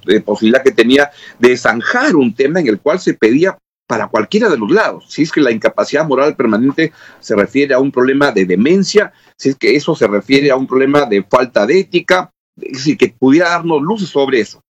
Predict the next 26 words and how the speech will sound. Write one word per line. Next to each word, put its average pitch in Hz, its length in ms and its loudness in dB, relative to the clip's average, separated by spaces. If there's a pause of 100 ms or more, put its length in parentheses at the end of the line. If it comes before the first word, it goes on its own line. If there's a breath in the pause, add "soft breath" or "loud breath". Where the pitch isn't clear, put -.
(260)
Eh, 139 120 0
de 160 100 0
esa 202 140 -4
manera, 160 460 -2
el, 113 220 -4 (100)
el 107 320 0
T 143 140 2
C 156 320 -4 (180)
renuncia, 151 600 0
abdica 120 640 -2
a 101 60 -4
sus 117 180 -4
funciones 147 480 0
fundamentales, 110 1000 0
que 107 120 -8
son 139 160 -2
las 139 120 -2
que 113 120 2
debería 139 400 2 (280 soft breath)
ser 143 280 -4
de 139 100 -2
interpretar 120 800 -2
la 151 180 0
Constitución. 135 600 -4 (180)
Es 123 180 -2
realmente 160 460 2